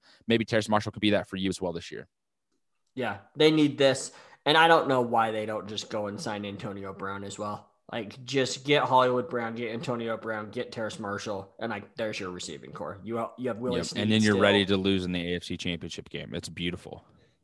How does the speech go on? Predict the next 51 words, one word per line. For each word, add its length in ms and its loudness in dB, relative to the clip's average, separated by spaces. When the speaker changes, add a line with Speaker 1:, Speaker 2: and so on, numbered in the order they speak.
Speaker 2:
Uh, 120 -6
to 120 6
them, 200 10
that's 200 6
an 100 4
ex-, 380 0
<laughs> 120 -2
that 140 10
might 160 8
be 100 0
success, 540 4
though. 240 2
Like, 200 0
they 100 2
haven't 260 2
gotten 280 2
there. 220 -8
So, 600 6
Speaker 1:
That's 140 -10
Speaker 2:
um, 360 6
Speaker 1:
true. 100 -16
Speaker 2:
I 100 2
mean, 220 0
that's 340 2
Speaker 1:
Ha 160 6
ha, 180 8
funny 340 6
joke, 300 6
Speaker 2:
Whoa. 60 -8
Speaker 1:
Cunningham. 600 -2
Jeez. 460 -14
Speaker 2:
Yikes. 680 -2
Um, 540 6
a-, 60 4
all 500 8
right, 180 4
moving 380 8
on 200 12
to 100 0
the 100 4
Saints. 400 4
Speaking 380 2
of 140 0
losing 360 0
in 140 0
the 100 -2
N 160 -2
F 120 -6
C 120 -8
Championship 600 -6
game, 200 -8